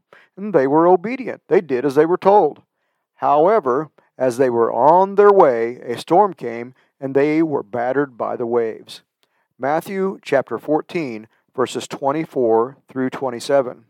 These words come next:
Meanwhile, the boat was far out to sea when the wind came up against them,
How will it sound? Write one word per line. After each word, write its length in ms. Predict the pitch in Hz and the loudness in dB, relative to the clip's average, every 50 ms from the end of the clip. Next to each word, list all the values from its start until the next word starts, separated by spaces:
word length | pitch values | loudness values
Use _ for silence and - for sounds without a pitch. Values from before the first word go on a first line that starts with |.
| _ _ _ _ _ _ _ _ _ _ _ _ _ _ _ _ _ _ _ _ _ _ | _ _ _ _ _ _ _ _ _ _ _ _ _ _ _ _ _ _ _ _ _ _
Meanwhile, 600 | 139 143 160 185 196 190 170 165 160 160 165 160 | -8 -6 -4 -4 -2 0 0 2 4 4 4 4
the 100 | 151 151 | 4 2
boat 320 | 139 120 135 143 160 165 - | 2 4 4 4 4 4 2
was 160 | - 135 - | -4 -8 -8
far 380 | - - 123 123 139 147 147 147 | -6 0 2 4 6 6 6 4
out 160 | 147 147 - | 2 0 -2
to 80 | 175 | -6
sea 420 | - - - 165 135 120 110 107 107 _ _ _ _ _ _ | -12 -8 -6 -6 -6 -6 -6 -12 -16 _ _ _ _ _ _
when 220 | - 131 127 123 120 | -8 -8 -8 -6 -4
the 100 | 120 113 | -6 -2
wind 300 | 110 127 151 170 170 - | 0 0 0 0 0 -2
came 200 | 156 151 143 135 | -4 -4 -2 -2
up 140 | 131 131 | -2 -2
against 380 | 160 147 139 165 185 196 - - | -2 -4 -4 -2 -4 -4 -6 -8
them, 280 | 139 113 - - 127 | -10 -10 -10 -12 -20